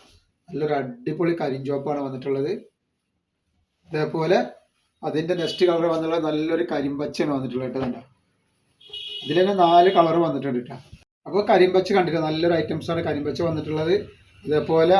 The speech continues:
അതിന്റെ ഒരു ബ്ലാക്ക് കളറാണ് ഈ വന്നിട്ടുള്ളത് കേട്ടോ. അപ്പൊ ബ്ലാക്കിലൊക്കെ ആളുകൾ ചോദിക്കുന്നുണ്ട്. ബ്ലാക്കിലൊക്കെ അത് ഇഷ്ടംപോലെ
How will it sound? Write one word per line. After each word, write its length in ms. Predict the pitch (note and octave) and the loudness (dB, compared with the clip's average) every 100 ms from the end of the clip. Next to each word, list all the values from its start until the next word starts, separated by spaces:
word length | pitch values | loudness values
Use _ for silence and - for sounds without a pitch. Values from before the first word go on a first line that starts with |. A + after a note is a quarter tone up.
| E3 | 4
അതിന്റെ 260 | D#3 D#3 F3 | 2 2 2
ഒരു 80 | D3+ | 4
ബ്ലാക്ക് 340 | D3+ D3+ D3+ F3+ | 2 2 2 2
കളറാണ് 380 | E3+ D#3+ D3 C#3+ | 2 0 0 0
ഈ 40 | |
വന്നിട്ടുള്ളത് 340 | C#3 B2+ A#2+ A#2 | 0 0 -2 -4
കേട്ടോ. 120 | G2+ _ _ _ _ _ _ | -10 _ _ _ _ _ _
അപ്പൊ 120 | D#3 C#3+ | -4 0
ബ്ലാക്കിലൊക്കെ 520 | D3+ D3+ F#3 F#3 F#3 | 2 0 4 6 6
ആളുകൾ 220 | E3+ D#3+ E3 | 6 4 -2
ചോദിക്കുന്നുണ്ട്. 400 | D#3 D3+ D3+ D3+ C#3+ | 0 0 0 -2 -2
ബ്ലാക്കിലൊക്കെ 420 | C#3+ B2+ E3+ E3+ | -2 -2 -2 -2
അത് 80 | D#3+ | -4
ഇഷ്ടംപോലെ 380 | - C#3+ D3 | -6 -6 -6